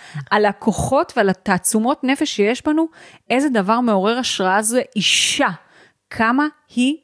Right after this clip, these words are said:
מסוגלת להכיל, ובאיזה תנאים היא מסוגלת לתפקד, זה להוריד בפנינו את הכובע.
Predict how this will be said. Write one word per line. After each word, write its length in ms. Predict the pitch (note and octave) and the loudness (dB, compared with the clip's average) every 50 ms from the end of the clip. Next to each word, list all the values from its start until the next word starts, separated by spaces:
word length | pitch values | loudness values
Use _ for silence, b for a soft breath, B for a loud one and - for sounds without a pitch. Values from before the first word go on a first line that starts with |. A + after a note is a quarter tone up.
| - | -2
מסוגלת 960 | F#3+ F#3+ F3+ - - - G3 E3+ D#3+ D3+ F#3+ G3+ G#3+ A#3 C#4 D#4+ - - - - b b b b b b | 0 0 0 0 0 0 -2 -2 -2 -2 0 0 2 2 0 -2 -4 -10 -16 -16 b b b b b b
להכיל, 720 | G3+ F#3+ G3+ F3 F3 E3+ - - - A#3+ A#3+ B3+ D4 F4 F#4+ B B B B B B B B | 0 0 2 2 0 0 -2 -2 0 0 0 2 2 0 -2 B B B B B B B B
ובאיזה 480 | F#3 F#3 F3 F3+ G#3 G#3 A#3 B3 D#4 D4+ | -2 -2 0 0 2 2 2 2 0 0
תנאים 400 | - - A3 F#3 - A3+ B3 C4+ | 0 0 0 0 0 0 0 0
היא 100 | D4 B3 | 2 2
מסוגלת 600 | G#3+ - - - G3 F3+ F#3 A3 B3 C#4 C4+ - | 2 0 0 0 -2 0 0 0 0 0 -2 -2
לתפקד, 800 | G#3+ E3+ - - D#3+ - - - - - - - A#3+ B3+ D4 D#4+ F4+ G4 A4 - _ _ _ _ _ _ _ _ _ _ _ _ _ _ _ _ _ _ _ _ _ _ _ _ _ _ _ _ _ _ - - | -4 -4 -2 -2 -6 -6 -6 -12 -14 -8 -4 -2 0 2 0 0 0 -2 -4 -4 _ _ _ _ _ _ _ _ _ _ _ _ _ _ _ _ _ _ _ _ _ _ _ _ _ _ _ _ _ _ -2 0
זה 340 | F3+ E3+ D#3+ F3 F3+ F3 F3 | 0 2 2 2 2 2 2
להוריד 220 | F3 F3 F#3 G3 | 0 0 0 -2
בפנינו 300 | G3+ - - F3 F3 F3+ | -4 -4 -6 -4 -4 -4
את 100 | E3+ - | -6 -8
הכובע. 320 | D#3+ - - D#3+ D#3 D#3+ | -10 -8 -6 -6 -6 -6